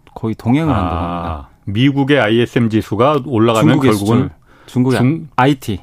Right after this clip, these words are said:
Speaker 2: 아, 아이티 기업들이
Speaker 1: 네.
Speaker 2: 미국에 많이 수출하니까.
Speaker 1: 네, 근데 그게 우-, 아시겠지만, 우리나라는 또 중국이 중간재를
Speaker 2: 그렇지.
Speaker 1: 보내서 이렇게 가요.
Speaker 2: 예.
Speaker 1: 약간 이제 어떻게 보면 간접형으로
Speaker 2: 음, 음.
Speaker 1: 가는데,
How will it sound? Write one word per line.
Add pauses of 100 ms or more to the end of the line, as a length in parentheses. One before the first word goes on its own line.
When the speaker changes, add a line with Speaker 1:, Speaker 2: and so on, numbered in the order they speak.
(140)
Speaker 2:
아,
아이티
기업들이
Speaker 1:
네.
Speaker 2:
미국에
많이
수출하니까.
Speaker 1:
네,
근데
그게
우-,
아시겠지만,
우리나라는
또
중국이
중간재를
Speaker 2:
그렇지.
Speaker 1:
보내서
이렇게
가요.
Speaker 2:
예.
Speaker 1:
약간
이제
어떻게
보면
간접형으로
Speaker 2:
음,
음.
Speaker 1:
가는데,